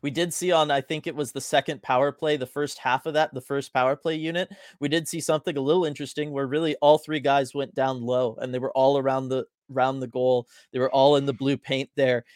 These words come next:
It was just Kraken could never find an op-, a shooting lane to kinda get it in there to take advantage of that man advantage down there. Um, but the bottom line is, they just don't play like they have an extra player on the ice.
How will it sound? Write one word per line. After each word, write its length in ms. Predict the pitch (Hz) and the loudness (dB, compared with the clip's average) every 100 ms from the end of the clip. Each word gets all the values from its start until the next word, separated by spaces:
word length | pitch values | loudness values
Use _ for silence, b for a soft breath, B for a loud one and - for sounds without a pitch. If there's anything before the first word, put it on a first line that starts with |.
| - | -4
It 80 | |
was 100 | 131 | -4
just 220 | 139 143 - _ | -2 -6 -6 _
Kraken 360 | - 139 - 139 | 2 2 2 -6
could 140 | 139 | -4
never 220 | 131 127 | -4 -4
find 400 | 123 - 131 131 | -6 -2 0 0
an 100 | 127 | -2
op-, 200 | 127 123 - | -2 -4 0
a 120 | 131 | -2
shooting 360 | - 160 143 131 | -2 -4 -4 -4
lane 180 | 120 | -6
to 60 | 117 | -8
kinda 240 | 143 127 | -8 -8
get 240 | 120 139 131 | -6 -4 -2
it 140 | 135 | -2
in 160 | 135 131 | -4 -4
there 220 | 135 147 | -4 -4
to 160 | - 135 | -6 -2
take 240 | 139 123 | 0 2
advantage 420 | 123 123 127 131 | 0 0 -2 -2
of 60 | 139 | 0
that 160 | 127 | 0
man 180 | 131 127 | 0 -4
advantage 480 | 123 123 123 143 - | -2 -4 -4 -6 -6
down 220 | 151 156 | -4 -4
there. 220 | 175 190 - b b b | -6 -8 -10 b b b
Um, 280 | 127 123 113 - | 4 4 2 0
but 140 | 139 | 0
the 60 | 120 | 6
bottom 320 | 147 139 131 | 8 8 6
line 240 | 135 135 | 4 4
is, 300 | 127 123 - _ _ _ | 0 -2 -6 _ _ _
they 100 | 151 | 0
just 200 | 139 156 | 2 0
don't 180 | - 170 | 2 0
play 220 | - 147 | 2 2
like 160 | 151 139 | 4 2
they 100 | 147 | 0
have 260 | 135 135 131 | 0 0 2
an 80 | 127 | -4
extra 340 | 127 - 135 | -6 -8 -10
player 380 | - 131 131 123 | -4 -2 0 -2
on 140 | 120 | -4
the 120 | 117 - | -8 -16
ice. 260 | 117 - | -16 -20